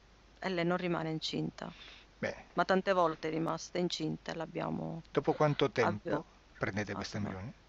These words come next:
Speaker 2: Avete preso questo embrione? Dopo quanto tempo di gestazione?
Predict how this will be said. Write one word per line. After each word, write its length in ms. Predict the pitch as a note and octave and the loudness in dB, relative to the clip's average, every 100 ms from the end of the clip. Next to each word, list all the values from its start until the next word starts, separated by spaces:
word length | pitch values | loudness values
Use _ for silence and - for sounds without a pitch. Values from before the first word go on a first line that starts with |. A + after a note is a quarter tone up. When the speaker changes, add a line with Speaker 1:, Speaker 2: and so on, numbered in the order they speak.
| - - - - | -20 -20 -20 -8
Speaker 2:
Avete 340 | - G2+ F#2 | -4 -4 -6
preso 300 | - D#2 - | -10 -12 -14
questo 240 | E2 - | -16 -14
embrione? 260 | F2 F2 - - - - - - - - - - - - - - - - - - - - - - - - - - - | -14 -14 -18 -20 -20 -20 -20 -20 -20 -20 -20 -20 -20 -20 -20 -20 -20 -20 -20 -20 -20 -20 -20 -20 -20 -20 -20 -20 -18
Dopo 260 | - A#2+ A#2+ | -10 -6 -4
quanto 260 | C3+ B2+ C3 | -4 -2 -2
tempo 220 | C3+ B2 | -4 -4
di 100 | G#2+ | -6
gestazione? 640 | G#2 - G2+ - - - | -6 -6 -10 -12 -16 -18